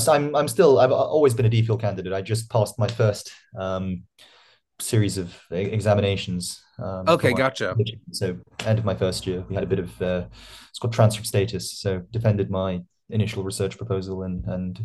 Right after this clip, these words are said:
Speaker 1: yeah, we press on from here. So.
Speaker 2: That's awesome. That, how did that go? Like, was, what was that experience like for our, uh, people listening who might be doing a P H D overseas?
Speaker 1: Yeah, so I, I suppose, I guess most of,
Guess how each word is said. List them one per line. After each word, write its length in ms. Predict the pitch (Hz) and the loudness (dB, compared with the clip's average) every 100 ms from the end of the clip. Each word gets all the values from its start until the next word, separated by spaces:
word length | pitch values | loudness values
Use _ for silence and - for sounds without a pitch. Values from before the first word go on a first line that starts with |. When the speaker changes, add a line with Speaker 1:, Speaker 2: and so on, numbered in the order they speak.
| - - - - _ - | -12 -16 -20 -20 _ 2
Speaker 1:
yeah, 100 | 113 | 2
we 100 | 101 | 2
press 400 | - - 120 127 | -2 2 4 6
on 140 | 123 | 4
from 140 | 120 | 6
here. 200 | 110 113 110 | 4 4 -2
So. 280 | - 110 - - _ _ - | -6 -6 -6 -12 _ _ -4
Speaker 2:
That's 200 | 123 120 | 0 2
awesome. 420 | 123 - 92 - _ _ | 0 -2 -8 -12 _ _
That, 140 | 139 - | -2 2
how 160 | 156 | 0
did 140 | 151 135 | 2 2
that 160 | 131 | 2
go? 240 | 127 160 104 | 2 4 2
Like, 200 | 104 120 | 0 -2
was, 200 | 113 117 | -6 -4
what 320 | 127 143 139 | 0 2 2
was 100 | 120 | 0
that 120 | 127 | 0
experience 420 | 120 - 131 117 | 0 -2 -2 -2
like 300 | 123 127 127 | -2 0 0
for 240 | - 127 110 | -2 0 2
our, 200 | 107 104 - | 2 -2 -10
uh, 220 | - 107 101 - | -4 -4 -4 -4
people 420 | 143 127 131 117 | -2 -2 0 0
listening 460 | 123 117 - 117 110 | 0 -2 -4 -6 -2
who 100 | 117 | 0
might 240 | 113 110 | 0 0
be 80 | 110 | -2
doing 240 | 107 113 | -2 -2
a 60 | 107 | -4
P 140 | 117 | -4
H 200 | 104 - | -4 -4
D 180 | - 110 | -4 -2
overseas? 640 | 104 98 - 113 95 - - _ | -2 -4 -6 -8 -10 -14 -20 _
Speaker 1:
Yeah, 260 | 143 170 160 | 4 6 6
so 260 | 117 151 | 4 2
I, 380 | 131 139 131 131 | 2 0 0 0
I 40 | 131 | -2
suppose, 380 | - 160 117 - 123 117 - - 92 | 0 0 0 -4 -10 -12 -14 -20 -10
I 80 | |
guess 220 | 120 113 117 | -2 0 4
most 200 | 113 | 2
of, 100 | 107 | 2